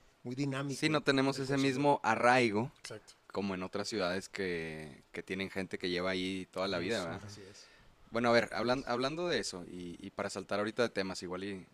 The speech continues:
Speaker 2: regresamos,
Speaker 3: Sí, sí,
Speaker 2: pero,
Speaker 3: sí.
Speaker 2: eh, eh, yo había escuchado por ahí que, que la familia Cuarón tiene muchos años en Juárez.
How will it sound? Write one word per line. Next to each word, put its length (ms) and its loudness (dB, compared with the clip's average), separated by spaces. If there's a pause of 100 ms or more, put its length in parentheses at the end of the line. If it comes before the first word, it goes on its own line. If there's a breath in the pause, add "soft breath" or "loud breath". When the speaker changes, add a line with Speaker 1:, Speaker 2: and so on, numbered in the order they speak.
(120)
Speaker 2:
regresamos, 500 -6
Speaker 3:
Sí, 60 -12
sí, 20 -20
Speaker 2:
pero, 260 -6 (380 loud breath)
Speaker 3:
sí. 80 -16 (320 loud breath)
Speaker 2:
eh, 540 2 (500)
eh, 180 -2 (220)
yo 140 6
había 160 10
escuchado 500 4
por 120 0
ahí 120 2
que, 240 -2
que 140 -8
la 80 -4
familia 340 0
Cuarón 300 4
tiene 240 0
muchos 340 -2
años 220 -2
en 80 -8
Juárez. 340 -4